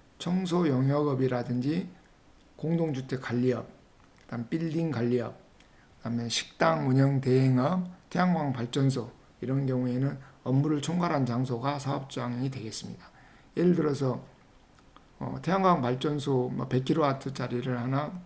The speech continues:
분양을 받았다. 근데 그게 어디 뭐 고흥군에 있다.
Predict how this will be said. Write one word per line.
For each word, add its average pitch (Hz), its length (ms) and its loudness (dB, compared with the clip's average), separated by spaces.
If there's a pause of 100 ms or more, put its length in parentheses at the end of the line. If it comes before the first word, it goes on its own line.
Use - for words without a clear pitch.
(1040)
분양을 147 320 2
받았다. 117 480 -4 (340)
근데 131 140 -2
그게 135 380 0 (460)
어디 135 480 -2 (680)
뭐 - 140 -8
고흥군에 151 500 4
있다. 117 380 -4